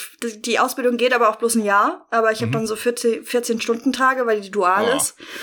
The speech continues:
Speaker 2: ja.
Speaker 1: Und deshalb, dann halte ich mir meine Freizeit lieber für die Hörspieler frei,
Speaker 2: Ja,
Speaker 1: sofern das
Speaker 2: ja.
Speaker 1: irgendwie geht, weil das erst nochmal erste Priorität hat.
Speaker 2: Ja, ist klar.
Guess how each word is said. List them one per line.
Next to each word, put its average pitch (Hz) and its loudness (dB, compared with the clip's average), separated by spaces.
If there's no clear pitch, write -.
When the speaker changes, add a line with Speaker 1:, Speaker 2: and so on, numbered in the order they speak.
Speaker 2:
ja. - -8
Speaker 1:
Und 214 2
deshalb, 220 2
dann 220 0
halte 220 0
ich 226 -6
mir 233 6
meine 214 -2
Freizeit 208 -2
lieber 202 0
für 202 0
die 202 -8
Hörspieler 190 0
frei, 180 -2
Speaker 2:
Ja, 92 -4
Speaker 1:
sofern 185 0
das 196 0
Speaker 2:
ja. 202 2
Speaker 1:
irgendwie 202 0
geht, 190 2
weil 175 0
das 165 -4
erst - -8
nochmal 170 -10
erste 202 -4
Priorität 175 -6
hat. 160 -10
Speaker 2:
Ja, 101 0
ist - -4
klar. 101 -8